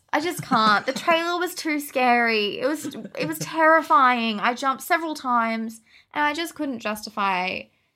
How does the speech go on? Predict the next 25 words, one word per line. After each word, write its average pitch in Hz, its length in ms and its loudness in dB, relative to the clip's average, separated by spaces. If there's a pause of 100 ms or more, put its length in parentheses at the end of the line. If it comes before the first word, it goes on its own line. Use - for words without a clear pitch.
(260)
paying 233 400 0
money 180 460 -6
to - 120 -8
go 214 160 -2
sit 226 260 -6
in 208 80 -6
the 202 60 -4
movie 190 260 -4
theater 180 240 -4
and 180 100 -6
not 180 160 -2
watch - 220 -4
the 233 80 -4
film 165 280 -4
'cause 220 140 -4
I'm 175 160 -2
too 240 180 0
<laughs> - 0 -
scared. 233 580 0 (880)
So 208 520 2
Lonnie 277 340 -2
went 202 240 -2
and 226 140 -4
saw 180 260 -2
this, 160 480 -6